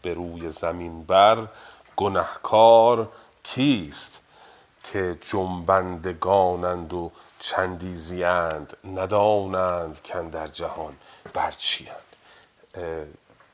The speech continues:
دو تا پرسش اساسی داشت دیگه، پرسش فلسفی داره جناب اسکندر از برهمنان. برهمن پاسخ می‌دهد که، برهمن چنین داد پاسخ بدوی که ای پاک دل مهتر رازجوی.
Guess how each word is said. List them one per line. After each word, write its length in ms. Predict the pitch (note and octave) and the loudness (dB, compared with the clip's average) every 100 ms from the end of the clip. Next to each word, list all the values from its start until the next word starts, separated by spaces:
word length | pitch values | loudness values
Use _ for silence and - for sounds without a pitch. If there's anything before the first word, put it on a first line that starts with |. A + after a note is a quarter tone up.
| _ _ G#2+ | _ _ -6
دو 80 | C#3 | -4
تا 140 | C#3 | -4
پرسش 500 | - A2+ - A2+ - | -2 -4 -2 -6 -2
اساسی 720 | A#2+ A#2 F2+ - F2 - D#2 | 0 2 0 -2 -6 -6 -12
داشت 360 | - C2+ - - | -12 -14 -14 -20
دیگه، 140 | D2 | -16
پرسش 380 | - C#2+ F2+ - | -14 -12 -10 -12
فلسفی 680 | - D#2 D#2 - E2 - | -4 -2 -2 -6 -10 -10
داره 220 | D2+ C#2+ C#2+ | -12 -14 -14
جناب 300 | D2+ D2+ D2+ F#2 G2 - _ - - - _ - | -12 -12 -10 -12 -12 -16 _ -20 -20 -20 _ -18
اسکندر 640 | - E2 D#2 E2 F#2+ G2 | -10 -8 -8 -4 -2 -2
از 320 | G2 G#2 A2 - _ - - - - _ _ _ | -2 -2 -6 -14 _ -20 -20 -20 -20 _ _ _
برهمنان. 560 | G2+ F2 D#2 - C#2 - - | -4 -2 -6 -10 -12 -16 -2
برهمن 360 | A2 C#3 C#3 D#3 | 4 6 8 4
پاسخ 520 | - A#2 G#2+ - C#3+ | 4 2 2 2 -2
می‌دهد 400 | D3 C#3+ C3+ D3 | -2 0 0 -2
که، 280 | - D3 D3 C3 | -2 -2 0 4
برهمن 360 | A2+ A2 C3+ | 4 6 2
چنین 300 | B2+ A#2 C3+ | 2 -2 0
داد 200 | C#3 C3+ | 2 0
پاسخ 500 | - A2 G2+ C3+ - | 2 0 0 -2 -4
بدوی 540 | G#2+ G2+ B2 C#3+ C#3+ C#3 | -4 -4 -2 0 -2 -2
که 140 | A#2+ | 0
ای 120 | A#2+ | 0
پاک 560 | C#3+ - C3+ D#3+ - - | -2 8 12 12 8 2
دل 200 | D#3+ D#3 | 2 4
مهتر 600 | C#3+ B2+ - - G#2+ G2+ | 4 2 2 4 4 4
رازجوی. 1080 | F#2+ F#2 F2 D#2+ D#2 C#2+ D#2+ D#2+ D2 C#2+ | 4 4 4 0 -8 -16 -14 -14 -16 -20